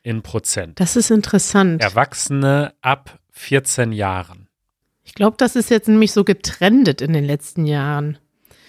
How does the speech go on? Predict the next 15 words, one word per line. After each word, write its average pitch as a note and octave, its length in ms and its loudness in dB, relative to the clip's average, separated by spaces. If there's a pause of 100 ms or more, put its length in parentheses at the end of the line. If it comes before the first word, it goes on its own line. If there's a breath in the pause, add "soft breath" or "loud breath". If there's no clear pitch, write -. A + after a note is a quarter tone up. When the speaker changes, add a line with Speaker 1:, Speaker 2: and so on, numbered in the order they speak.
(260 soft breath)
Speaker 2:
Das, - 360 -2
gerade F3+ 300 2
in G3+ 100 4
den F#3 120 6
letzten G3 360 0
zwei F3+ 300 2
Jahren F#3 280 4
hat G3 120 0
das, F3+ 140 -4
glaub E3 140 0
ich, E3+ 140 -4
nochmal D#3+ 260 -2
stark - 380 -8
zugenommen. E3+ 580 -4 (380)
Speaker 1:
Ja. G#2+ 160 -12